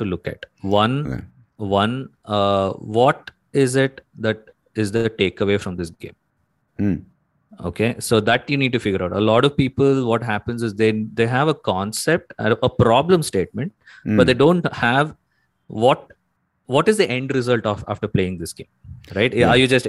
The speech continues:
Speaker 1: educating them about, "Hey, this crisis is happening," or are
Speaker 2: Hmm.
Speaker 1: you trying to educate them on how to avert a crisis like this?
Speaker 2: Yeah.
Speaker 1: Right? So if that is the case, then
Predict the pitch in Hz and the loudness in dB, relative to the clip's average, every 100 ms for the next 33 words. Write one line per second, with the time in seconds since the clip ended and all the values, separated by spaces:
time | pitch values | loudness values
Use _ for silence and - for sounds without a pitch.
0 | 110 135 135 156 165 165 160 156 151 147 | 0 0 0 0 0 0 -2 0 2 2
1 | 147 143 120 120 - 104 104 127 127 110 | 4 0 0 -4 -2 -4 -2 -4 -4 -2
2 | 87 - 147 240 254 _ - 120 113 131 | -4 -2 -2 -2 -6 _ 0 4 6 6
3 | 139 - 127 131 127 113 - 127 120 127 | 4 2 0 4 2 2 -2 -4 0 0
4 | 123 110 98 107 107 127 104 104 110 127 | 0 -2 0 0 0 -2 0 2 6 4
5 | 127 113 - 92 - 92 95 82 - 78 | 4 -2 -2 -6 -6 -8 -8 -8 -10 -12
6 | - - _ _ - 98 73 - 90 110 | -12 -16 _ _ -2 -2 -2 -4 0 0
7 | - - _ _ - - 127 127 135 117 | -2 -12 _ _ -10 2 6 6 4 4
8 | 131 185 185 147 90 82 - - _ 104 | 4 4 2 0 -4 -6 -10 -16 _ 0
9 | 127 143 151 127 | 2 2 -2 -8